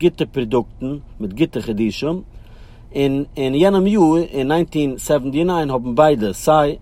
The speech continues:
די אמעריקאנער ספעיס אגענטור נאסא, ווי אויך די אמעריקאנער אייר פארס, האבן זיך געשטעלט אין קאנטאקט מיט, מיט אים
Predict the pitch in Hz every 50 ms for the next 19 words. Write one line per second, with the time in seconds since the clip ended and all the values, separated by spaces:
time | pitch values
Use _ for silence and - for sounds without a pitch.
0 | - - - - - - 127 127 135 135 127 123 - 165 160 156 151 139 127 -
1 | - - - 156 151 139 - 139 127 107 120 120 110 - 139 127 117 101 90 -
2 | - 123 131 131 135 - - 165 165 180 190 180 - - - - - - 107 139
3 | 165 165 160 - 147 120 135 131 131 131 127 123 117 - - 156 147 139 131 117
4 | 107 101 - - - - - - 170 190 180 - - 156 151 147 143 139 - -
5 | - - - - - - - 135 143 135 135 113 123 127 113 123 120 - 190 175
6 | 175 - 156 139 117 127 123 113 - 160 156 151 - - - 139 131 - - 123
7 | - - 120 120